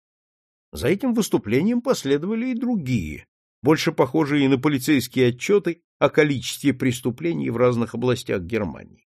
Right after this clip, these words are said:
Должностные лица по центральным телепрограммам разъясняли зрителям, что в текущем году в земле Северной Рейн-Вестфалия было зафиксировано всего одно убийство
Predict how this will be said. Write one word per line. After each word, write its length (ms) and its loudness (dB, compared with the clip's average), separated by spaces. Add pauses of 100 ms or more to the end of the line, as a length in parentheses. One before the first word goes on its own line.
(800)
Должностные 680 4
лица 420 0
по 160 -2
центральным 680 2
телепрограммам 920 2 (160)
разъясняли 800 2
зрителям, 540 -2
что 200 2
в 80 -16
текущем 540 0
году 340 0
в 60 -4
земле 380 0
Северной 600 4
Рейн-Вестфалия 1000 0 (280)
было 300 4
зафиксировано 840 0
всего 340 0
одно 400 4
убийство 800 0